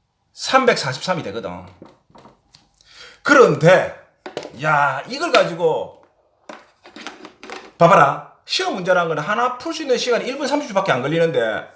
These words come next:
일 분 삼십 초 내에 풀어야 되는데, 이걸 과연 생각해낼 수 있는 천재들 아니면 생각 못한다. 내가 공부했던 것을 점수를 내는 게 시험이지,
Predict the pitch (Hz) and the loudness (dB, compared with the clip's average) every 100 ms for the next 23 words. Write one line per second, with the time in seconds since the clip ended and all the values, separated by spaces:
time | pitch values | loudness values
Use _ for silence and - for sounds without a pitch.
0 | _ 247 320 339 320 302 - 196 160 185 | _ -4 -2 2 2 2 -2 0 2 2
1 | - - 359 302 185 165 151 240 233 - | -2 -8 0 2 2 -4 -6 -4 -4 -4
2 | - 139 160 - 226 220 170 147 123 147 | -12 -10 -10 -12 -8 -8 -6 -6 -8 -10
3 | 117 - 220 247 170 131 131 147 117 92 | -12 -10 -6 0 2 2 -2 -8 -10 -10
4 | 104 87 - _ _ - - - - 202 | -12 -14 -16 _ _ -20 -20 -14 2 6
5 | 285 160 175 359 370 330 254 226 214 226 | 8 6 2 0 -6 -8 -6 -6 -6 -8
6 | 214 202 190 165 147 127 98 - - _ | -8 -6 -6 -4 -4 -6 -8 -10 -18 _
7 | _ _ _ _ _ - 196 214 202 151 | _ _ _ _ _ 0 2 2 2 2
8 | 139 151 160 127 117 208 147 120 123 123 | 2 0 0 0 0 0 -2 -4 -6 -4
9 | 120 80 | -6 -8